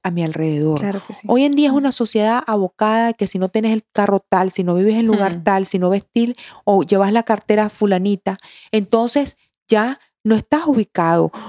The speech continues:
Speaker 1: no te pueden, ¿me entiendes?, valorar porque estamos acostumbrados últimamente a ver solamente la imagen de las personas,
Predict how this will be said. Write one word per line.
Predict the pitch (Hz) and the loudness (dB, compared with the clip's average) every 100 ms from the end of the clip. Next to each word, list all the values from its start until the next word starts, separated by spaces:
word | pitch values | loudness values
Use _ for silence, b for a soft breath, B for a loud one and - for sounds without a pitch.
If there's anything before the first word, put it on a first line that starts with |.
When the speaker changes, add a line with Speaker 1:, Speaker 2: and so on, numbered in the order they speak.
| B 202 | B 0
Speaker 1:
no | 220 | 0
te | - 277 | 2 0
pueden, | - 262 269 277 | 2 2 4 2
¿me | 247 | 0
entiendes?, | 202 202 214 233 | 0 0 0 2
valorar | 220 202 185 220 269 | 2 2 4 2 2
porque | - 240 - 185 - _ _ _ _ - | 2 0 2 0 0 _ _ _ _ -4
estamos | 220 - 240 277 | -2 0 2 2
acostumbrados | 269 - 180 196 180 202 226 214 202 | 0 0 -2 -4 -4 0 2 2 2
últimamente | 208 214 208 214 226 196 208 | 0 -2 -2 0 -2 -2 -4
a | 190 | 0
ver | 190 214 - _ b _ - | 2 0 -2 _ b _ -18
solamente | - 240 247 240 240 240 233 | -2 2 2 2 0 0 0
la | 202 | 0
imagen | 190 202 208 | 0 -2 0
de | 202 | -2
las | 190 | -4
personas, | - - 190 185 175 | -8 -6 -2 -2 -2